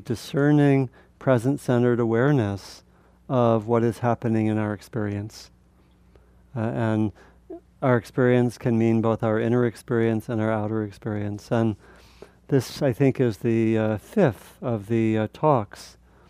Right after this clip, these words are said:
on the, uh, on the four foundations of mindfulness. The previous four are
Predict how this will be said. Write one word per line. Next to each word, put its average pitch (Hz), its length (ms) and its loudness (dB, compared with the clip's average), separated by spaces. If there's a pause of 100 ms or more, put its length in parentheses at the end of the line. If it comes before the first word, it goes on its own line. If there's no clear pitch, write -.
(340)
on 127 440 4
the, 110 600 0
uh, 110 360 -2 (1040)
on 139 160 4
the 151 80 4
four 131 200 0
foundations 117 640 0
of 110 80 -4
mindfulness. 113 520 -2
The - 100 -6
previous 135 420 -2
four 120 500 0
are 131 480 4